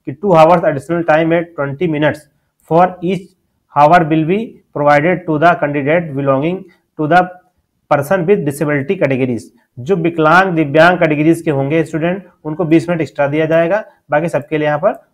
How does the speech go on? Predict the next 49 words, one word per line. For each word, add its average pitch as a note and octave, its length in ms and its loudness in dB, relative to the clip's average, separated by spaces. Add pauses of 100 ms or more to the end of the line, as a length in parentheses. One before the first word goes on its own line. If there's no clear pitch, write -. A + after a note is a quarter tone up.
(100)
दो C#3 120 -4
घंटे C3+ 260 -2
बताया B2+ 300 2
गया A#2 160 -4
है। A2+ 100 -12 (480)
क्वालिफाइंग F#3+ 480 2
मार्क F#3 220 4
जो F#3 100 0
बताया E3 320 4
गया D3 120 4
है C#3+ 60 4
यहाँ C#3 180 2
पर G3 260 -6 (220)
यूआर, E3 380 4
ईडब्ल्यूएस, E3+ 680 0 (260)
वीसी D3+ 400 -4
वन F3+ 280 -2 (300)
and E3 240 0
बीसी D3+ 260 -2
सेकंड C#3 400 -4
चालीस F3+ 300 0
प्रतिशत F3+ 460 -2
and F#3 220 0
एससी D#3+ 260 -6
एसटी F3+ 260 -4
के E3+ 100 -6
लिए F#3 120 -2
थर्टी D#3+ 280 -4
परसेंट F3 320 -4
मार्क D3 200 0
अगर D3 140 2
आप C#3 160 0
ले C#3 100 0
आते D#3 220 -2
हैं G#3 200 -6 (320)
तो D#3+ 40 2
आप E3 160 2
परीक्षा D3+ 260 0
में G3 80 -4
सफल D#3+ 320 -2
माने A#2 240 -2
जाएंगे। G#2+ 340 -12 (340)
परीक्षा C#3 280 -2
में F#3 80 0
सफल E3+ 300 -2
के E3+ 80 0
लिए E3+ 140 0
यहाँ D#3+ 180 0
पर A#3 160 -2